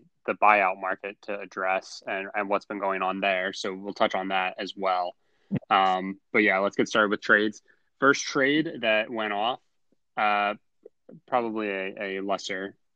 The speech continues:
trade, but the Detroit Pistons trade Delon Wright to the Sacramento Kings for Corey Joseph and two second round draft picks, which honestly, I was kinda surprised that Delon Wright was able to fetch that. Uh,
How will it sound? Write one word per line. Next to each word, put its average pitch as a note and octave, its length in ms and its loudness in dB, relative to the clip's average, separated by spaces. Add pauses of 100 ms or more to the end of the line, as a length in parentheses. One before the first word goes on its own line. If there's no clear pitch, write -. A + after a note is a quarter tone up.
trade, G#2+ 420 0
but G#2 240 0
the A2 100 -2
Detroit A2 360 -2
Pistons A2+ 640 -4 (1080)
trade A2+ 520 2
Delon A2 360 0
Wright G2+ 400 0
to A#2 140 -6
the G2+ 60 -8
Sacramento G#2 460 -2
Kings A2 440 -4
for A2 200 -6
Corey G#2 340 -4
Joseph G#2+ 500 -4 (520)
and G#2+ 180 2
two D3 300 0
second C#3 300 0
round A2 220 2
draft G#2 280 0
picks, - 380 -6 (380)
which G#2+ 320 2 (120)
honestly, C3+ 320 4
I B2 40 8
was A2+ 100 2
kinda A#2 160 2
surprised G#2 400 4
that G2 160 -4
Delon G2 260 0
Wright G#2 160 4
was G2 140 -4
able G2 180 -2
to F#2+ 60 -8
fetch - 320 -2
that. C3 240 4 (260)
Uh, G2 240 2